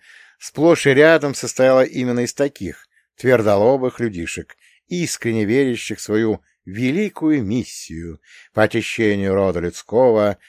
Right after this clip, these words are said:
от скверны. В мире смертных хуже фанатиков, пожалуй, только налоговая.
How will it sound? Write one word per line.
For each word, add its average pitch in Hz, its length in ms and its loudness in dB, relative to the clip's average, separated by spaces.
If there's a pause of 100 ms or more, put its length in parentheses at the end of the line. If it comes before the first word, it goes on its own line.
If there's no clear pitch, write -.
(100)
от - 200 -6
скверны. - 800 -6 (2750)
В 92 160 -8
мире 190 320 -2
смертных 170 600 -4
хуже 135 380 -8
фанатиков, 120 640 -4
пожалуй, 90 560 -4 (300)
только 147 220 -4
налоговая. 78 720 -4